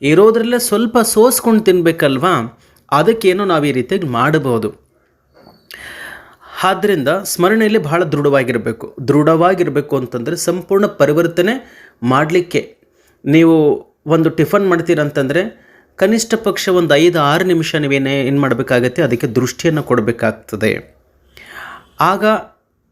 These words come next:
ಅದರ ದೃಷ್ಟಿ ಕೊಡಬೇಕು ಅಂತ ಹೇಳಿದ್ರೆ, ಅದು ಪರಿವರ್ತನೆ ಆಗಬೇಕು ಅಂತ ಹೇಳಿದ್ರೆ, ನನ್ನಲ್ಲಿ ಎಷ್ಟು ಶಕ್ತಿ ಜಮಾ ಆಗಿದೆ ಅನ್ನೋದು ಡಿಪೆಂಡ್ ಆಗುತ್ತೆ. ನಾನು ತಿಂಗಳಿಗೊಮ್ಮೆ, ವಾರಕ್ಕೊಮ್ಮೆ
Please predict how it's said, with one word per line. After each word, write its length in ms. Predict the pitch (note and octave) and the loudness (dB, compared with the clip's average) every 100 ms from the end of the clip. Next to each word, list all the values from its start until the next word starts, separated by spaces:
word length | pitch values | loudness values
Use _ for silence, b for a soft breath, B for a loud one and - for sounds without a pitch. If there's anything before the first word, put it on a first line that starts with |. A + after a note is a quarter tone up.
| - | -4
ಅದರ 240 | E3 F#3+ G3+ | -2 0 0
ದೃಷ್ಟಿ 440 | D#3 D#3 - A#3 | 0 -2 -2 -2
ಕೊಡಬೇಕು 540 | A3 F#3+ F#3 G#3+ G#3+ | 2 2 4 0 2
ಅಂತ 180 | G3+ F#3 | -2 0
ಹೇಳಿದ್ರೆ, 500 | F#3 D3 B2 C#3 - | -2 0 0 -2 -2
ಅದು 200 | D3 D3 | -2 0
ಪರಿವರ್ತನೆ 580 | - D3+ D#3+ G#3 G#3+ G#3 | 0 2 2 2 0 0
ಆಗಬೇಕು 400 | F3+ E3+ E3+ E3+ | 0 0 -2 -2
ಅಂತ 180 | D#3+ D#3 | -2 0
ಹೇಳಿದ್ರೆ, 600 | C#3+ A#2+ A#2+ D#3+ G#3 B B B | -2 0 -2 -4 -8 B B B
ನನ್ನಲ್ಲಿ 760 | A#2+ A#2+ C3 F3 G3+ G#3+ A3 A3+ | -2 2 2 2 2 2 2 0
ಎಷ್ಟು 440 | D#3+ D#3 D#3 - | 0 -2 -2 -4
ಶಕ್ತಿ 420 | A3 - F3+ - G#3+ | -2 -2 -2 -2 -2
ಜಮಾ 400 | C3 C#3+ F#3 G3+ | 2 2 4 4
ಆಗಿದೆ 240 | F#3 F3+ | 4 4
ಅನ್ನೋದು 260 | E3+ E3+ G3+ | 4 0 0
ಡಿಪೆಂಡ್ 360 | D#3 D3 C#3 | -2 -2 -2
ಆಗುತ್ತೆ. 540 | B2 A#2 - G2+ - _ _ _ _ b b b b b b _ | -2 -2 -6 -12 -14 _ _ _ _ b b b b b b _
ನಾನು 580 | C#3+ D#3+ D#3+ E3 E3 D3+ | -2 0 2 0 0 -2
ತಿಂಗಳಿಗೊಮ್ಮೆ, 920 | - E3+ F3 F#3 F3 E3 E3 E3 E3 - | -2 0 2 4 4 4 2 0 -2 0
ವಾರಕ್ಕೊಮ್ಮೆ 880 | C#3 D3+ F#3 F#3 E3+ D3+ D3+ D3+ | 2 2 2 0 0 0 -2 -4